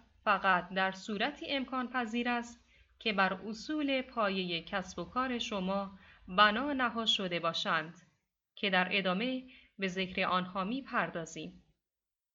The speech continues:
بررسی و تجزیه و تحلیل رقبا. رقبای شما که هستند؟ مشتری هدف آنها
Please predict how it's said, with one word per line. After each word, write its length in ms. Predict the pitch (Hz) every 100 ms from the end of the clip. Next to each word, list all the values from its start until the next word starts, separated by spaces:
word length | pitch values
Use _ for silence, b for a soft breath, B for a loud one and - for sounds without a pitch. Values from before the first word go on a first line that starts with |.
| _ _ _ _ _ _ _ _ _ - - -
بررسی 600 | 240 269 294 - 381 349
و 200 | 302 294
تجزیه 440 | 285 254 208 208 220
و 140 | 196
تحلیل 840 | 196 226 220 226 262 233 220 220 -
رقبا. 680 | 202 202 208 202 220 175 - _ _ _ _ _ _ _
رقبای 580 | 233 240 233 226 339 330
شما 560 | 302 262 220 220 220 - -
که 120 | 359 320
هستند؟ 640 | 226 - 185 170 180 - _ _ _ _ _ _ _ _ _ _ _ _ _
مشتری 560 | 202 214 - 254 302 302 294
هدف 340 | 240 220 220 214
آنها 520 | 202 190 190 214 208